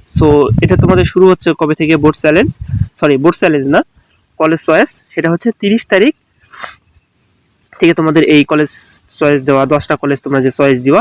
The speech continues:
তো সেই চয়েসটা দেয়া শুরু হচ্ছে। তো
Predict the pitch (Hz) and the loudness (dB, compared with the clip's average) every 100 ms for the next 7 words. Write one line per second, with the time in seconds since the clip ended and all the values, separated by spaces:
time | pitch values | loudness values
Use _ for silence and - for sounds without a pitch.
0 | - 156 - 151 139 139 139 135 139 135 | 0 -6 0 0 2 2 0 0 -4 0
1 | 143 - 160 151 143 - - - _ _ | 0 0 0 2 0 -4 -14 -18 _ _
2 | - _ _ _ _ _ - | -20 _ _ _ _ _ -4